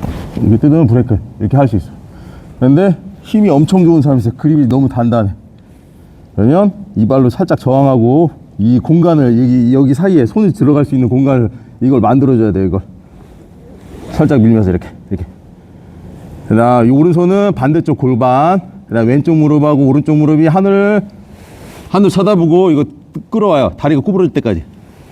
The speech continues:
이렇게 끌어와, 이렇게. 그다음 이 왼다리로 살짝 들어올리면서 오른쪽 무릎을 옆으로 집어넣어요. 오른손은 팬츠 그립 잡으면 돼요.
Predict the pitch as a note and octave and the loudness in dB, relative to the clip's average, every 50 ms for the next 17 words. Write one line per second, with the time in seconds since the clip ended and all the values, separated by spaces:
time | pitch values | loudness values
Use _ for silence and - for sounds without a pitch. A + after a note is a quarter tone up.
0 | - - - - - D#3+ - A#2 A2 - F3+ D#3 B2+ F2 - - - - - G#2 | -20 -20 -12 -4 0 0 0 0 0 -2 0 0 0 -2 -6 -10 -18 -14 -10 -10
1 | F#2+ - - - - - - - - - - - - - - - - - - - | -10 -10 -12 -20 -20 -20 -20 -20 -20 -20 -20 -20 -20 -20 -20 -20 -20 -20 -20 -18
2 | - - - D3 D#3+ E3 D3+ A#2 G#2 B2+ D3 D#3 D3 D3 E3+ F#3+ F#3 F#3+ F3+ E3 | -6 -2 0 2 2 2 2 2 2 4 4 4 4 4 2 2 2 2 2 2
3 | E3 E3 D3+ - G3+ F#3 F#3+ - - D3 D#3 D#3+ E3 E3+ D#3+ D#3+ C#3 D3 B2 B2+ | 2 2 0 0 -2 -2 -2 -2 0 0 2 2 2 2 2 2 2 2 2 2
4 | D#3 E3+ - F3+ D#3+ C#3+ D3 D#3 D#3 E3+ F#3 E3+ B2+ G#2 B2+ C3+ - - F3 D#3 | 0 0 0 0 0 2 2 2 2 2 0 0 0 0 0 -2 -2 -2 -2 -2
5 | - C#3+ C3+ C3 C#3 C#3+ D3 C#3+ C3+ - - - - - - - - - - - | -2 0 -2 0 0 0 0 -2 -2 -4 -6 -12 -20 -20 -20 -20 -20 -20 -18 -8
6 | - - D3 F3 G#3 G3+ F3+ F#3+ F#3+ G3+ G3+ F#3 D3 A2+ F#2+ - - - - - | -2 0 2 2 2 2 2 2 2 2 2 2 0 -2 -4 -6 -12 -18 -20 -14
7 | - - G#3+ A#3 F3 - G3+ G3+ F3 D#3 D3 C#3+ D3 D3+ D3 D3+ C#3 C3 A2 | -8 -4 -2 -2 0 0 0 0 0 0 -2 -2 -2 0 0 0 0 0 -2